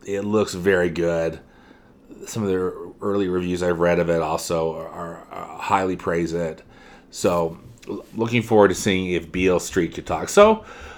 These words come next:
inter-, interesting films to kind of run the gamut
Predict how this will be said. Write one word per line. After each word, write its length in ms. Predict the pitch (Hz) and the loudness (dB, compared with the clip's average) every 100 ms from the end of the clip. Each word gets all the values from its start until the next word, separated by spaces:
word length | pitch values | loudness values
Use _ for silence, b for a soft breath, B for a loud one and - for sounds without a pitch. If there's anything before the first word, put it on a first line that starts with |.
| B | B
inter-, 760 | 311 339 170 180 185 - - - | -14 -6 0 0 0 -8 -8 -2
interesting 460 | 175 170 - 190 | -2 0 0 2
films 280 | 175 180 151 | 4 4 4
to 40 | |
kind 180 | 156 151 | 2 2
of 80 | 139 | 4
run 180 | 147 151 | 4 4
the 60 | |
gamut 600 | 139 139 143 143 131 123 | 2 2 4 2 2 -2